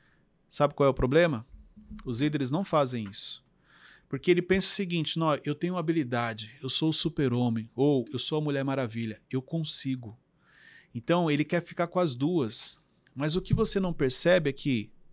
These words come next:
com as duas, você já não tem a mesma produtividade. E agora você já está sobrecarregado. Sabe o que que é mais grave? É que você continua crescendo e avançando, porque o ser humano, ele é adaptável.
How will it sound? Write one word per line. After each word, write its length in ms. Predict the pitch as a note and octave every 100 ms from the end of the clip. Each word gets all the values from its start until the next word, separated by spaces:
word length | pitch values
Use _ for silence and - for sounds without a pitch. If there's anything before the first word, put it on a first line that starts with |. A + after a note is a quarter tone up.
| - -
com 240 | G#3+ G#3
as 160 | C#3+ B2+
duas, 300 | G#3 F#3 C3+
você 260 | C#3 E3+
já 140 | D#3 F#3+
não 160 | F#3
tem 180 | G3 A3+
a 40 |
mesma 280 | F3 D#3 D3
produtividade. 1000 | C3+ C3 B2+ - A#2 G#2+ F#2+ G2 - - _ _ _ _ _ _ _ _
E 120 | C#3
agora 240 | C#3 D#3 E3+
você 240 | E3+ F3
já 100 | E3+
está 240 | E3 E3+
sobrecarregado. 960 | E3 - F#3 F#3+ F#3+ F#3 D#3 B2+ A#2+ A#2 - _ _ - - - - -
Sabe 260 | - C#4+ D4+
o 20 |
que 80 | B3
que 80 | E3+
é 40 |
mais 240 | E3 C#3+
grave? 520 | B2 D#3+ E3 G#2+ G#2+ - _ _ _ _ _
É 80 | -
que 160 | A#2+ C#3+
você 260 | D3 -
continua 600 | D3+ D#3+ - D3 D3 F#3+
crescendo 420 | G3+ E3+ D3+ E3 E3+
e 60 |
avançando, 480 | F3+ G#3+ - F#3+ D3+
porque 240 | C#3 B2+
o 40 | C#3+
ser 200 | - E3
humano, 240 | D3+ D#3+
ele 80 | G3+
é 20 |
adaptável. 760 | A3+ A#3+ - D#3+ D#3+ D3 A2